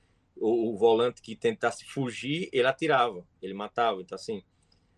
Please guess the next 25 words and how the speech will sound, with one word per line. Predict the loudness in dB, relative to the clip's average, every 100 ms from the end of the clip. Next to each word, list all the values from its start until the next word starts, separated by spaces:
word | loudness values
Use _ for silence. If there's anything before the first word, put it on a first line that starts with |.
| _ _ -6
alguns | -2 -2 -2 -4 -2
acabavam | -2 0 4 4 2 -2 -4
dizendo | -6 -8 -4 -2 -2 -4
isso, | -4 -6 -6 -4
né? | -4 -6 -8
Não, | -10 -10
não, | -10 -12
não | -8 -10
sei | 2 6
ao | 6
certo. | 6 2 2 0 -8
Então, | -4
a |
mulher, | 0 6 8
ela | 8 6
entra | 4 0 -2
no | -4
cangaço | -2 -2 4 4 4 0 -16 _ _ _ _ _ _ _ _ 4
para | 6 6 4 0
fazer | -8 -4 -4
companhia | -4 -10 -10 -8 -6 -4 -4 -4 -10 _ _ _ -8
a, | -6 -6 -4
a, | -4 -4 -6 _ _ -4
ao | -2 0
homem | 0 -2 -4 -6